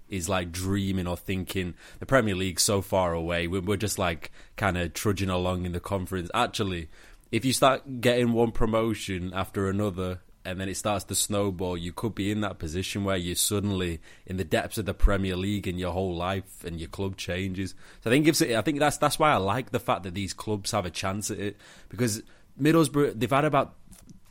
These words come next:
twenty different cracks at getting in the Premier League. Luton don't get this kind of occasion every single day,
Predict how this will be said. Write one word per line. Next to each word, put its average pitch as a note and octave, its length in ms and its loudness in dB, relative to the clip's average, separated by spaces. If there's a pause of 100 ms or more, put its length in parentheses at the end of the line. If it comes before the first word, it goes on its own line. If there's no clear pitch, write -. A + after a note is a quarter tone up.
(160)
twenty A#2+ 480 6
different A2 340 0
cracks - 400 0
at A#2+ 80 -2
getting G#2+ 220 -2
in G#2 80 -2
the F#2+ 80 -4
Premier F#2 360 -2
League. E2+ 240 -6
Luton A#2+ 420 0
don't G#2 220 0
get A2 280 -4
this A2 120 -4
kind G2 280 -4
of E2+ 80 -8
occasion F#2+ 500 -4
every F2+ 240 -4
single F2+ 400 -4
day, F2 300 -8